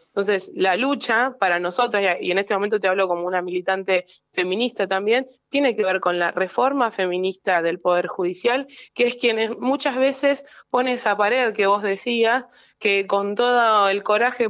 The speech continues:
que puede tener una mujer para salir de una situación de violencia y, y transformar su vida en ese sentido, muchas veces se encuentra con ese freno de, este, poca comprensión, de poca mirada,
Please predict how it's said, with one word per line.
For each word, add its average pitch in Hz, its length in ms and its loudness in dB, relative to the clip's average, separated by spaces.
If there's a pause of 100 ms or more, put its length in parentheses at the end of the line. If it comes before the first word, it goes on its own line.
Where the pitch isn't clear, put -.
(120)
que 196 120 -4
puede 208 320 2
tener 208 260 -2
una 202 180 0
mujer 190 460 -2
para 180 340 0 (200)
salir 220 300 0
de 226 60 4
una 214 160 2
situación 202 520 -2
de 202 120 0
violencia 190 680 0
y, 180 240 -8
y 185 60 -8
transformar 202 640 0
su 220 120 -4
vida 214 200 2
en 202 80 0
ese 208 180 -2
sentido, 254 560 -2 (380)
muchas 247 280 2
veces 254 220 -2
se 220 60 0
encuentra 202 380 0
con 190 180 0
ese 185 200 -4
freno 208 560 0 (320)
de, 208 420 0
este, 180 540 -2
poca 214 260 0
comprensión, 202 920 0
de 180 100 0
poca 208 300 0
mirada, 220 760 2